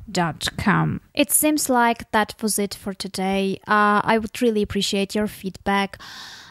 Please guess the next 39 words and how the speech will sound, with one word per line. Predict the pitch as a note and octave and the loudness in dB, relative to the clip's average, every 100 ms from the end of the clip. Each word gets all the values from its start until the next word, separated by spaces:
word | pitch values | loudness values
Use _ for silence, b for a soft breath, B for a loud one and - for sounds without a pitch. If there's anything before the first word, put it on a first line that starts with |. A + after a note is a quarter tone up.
| B | B
about | D4+ C#4 B3+ B3 | 2 4 2 2
the | A3+ | -4
podcast. | - A3 - - G#3 G#3 - | 2 0 0 -2 0 0 0
Let | C4+ C#4 C#4+ | -2 0 0
me | C4 | 2
know | A#3+ A3+ | 4 4
what | A3+ A#3 A3+ | 4 2 2
you | B3+ | 0
like, | A3 G#3+ G#3+ - | 2 2 2 0
what | A3+ - | -2 -2
you | A3+ | -4
don't, | G#3 G3+ G3+ G3+ | 0 2 2 0
what | C4+ - | -2 0
kind | C#4+ C4 | 0 0
of | - | -2
content | - A#3 B3 A#3 G#3+ | -4 -2 -2 -4 -2
you | A3 | -4
would | G#3 G#3 | -4 -2
like | G3+ G3 | -2 -2
me | G#3 | -2
to | G3+ A#3 - | -2 -4 0
add, | G3 F#3+ F#3+ - - | 0 2 0 -2 -2
what | A3 | -4
kind | - A3 G#3+ A3 | 0 0 2 2
of | G#3+ - | 2 0
topics | G#3+ G3+ G#3 G3 - | 0 2 0 0 -2
would | F#3+ | -2
you | F#3+ | 0
like | F#3 F#3+ - F#3+ | 2 2 0 -4
me | F#3 | -4
to | - G3 | -4 -4
cover. | F#3+ F3+ F3+ F3+ F#3 B B B - | -4 -2 2 2 2 B B B 2
Just, | A#3 - - | 2 2 0
you | |
know, | G#3+ G3 G3 | 0 2 0
anything | A3 B3+ C4+ - C#4 C#4 C4 - | 0 0 0 0 2 2 0 -2
you | A3+ A3+ A#3 A3+ | 2 4 2 0
think | - B3 A#3 A#3 - | 0 0 2 -2 0
that | G#3+ G#3 G3+ G3+ | 0 2 0 -4